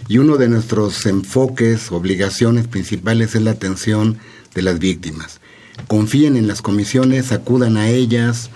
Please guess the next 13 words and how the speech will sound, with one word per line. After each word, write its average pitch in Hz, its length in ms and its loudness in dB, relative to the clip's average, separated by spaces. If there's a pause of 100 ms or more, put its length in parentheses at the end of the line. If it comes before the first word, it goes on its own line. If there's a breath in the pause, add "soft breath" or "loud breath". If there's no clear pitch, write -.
(540 loud breath)
Eh, 101 380 0
vamos 127 480 2
a 113 40 2
estar 120 360 0
muy 123 240 2
pendientes 120 720 2
de 98 80 -2
todos 117 260 0
los 110 140 -2
casos 113 220 0
que - 120 -10
se 98 100 -2
presenten. 117 760 0